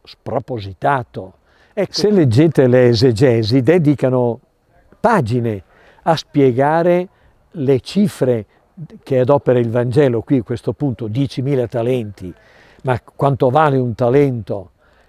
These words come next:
È, è, ha un valore enorme, diecimila talenti potete immaginare, e c'è tutta una disquisizione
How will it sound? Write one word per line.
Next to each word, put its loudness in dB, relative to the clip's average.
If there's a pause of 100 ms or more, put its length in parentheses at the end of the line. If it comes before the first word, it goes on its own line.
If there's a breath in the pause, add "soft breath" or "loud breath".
(160)
È, -10
è, -10
ha -4
un -2
valore 0
enorme, 0
diecimila 0
talenti -2
potete -10
immaginare, -4 (240 soft breath)
e -2
c'è 0
tutta -2
una 0
disquisizione -2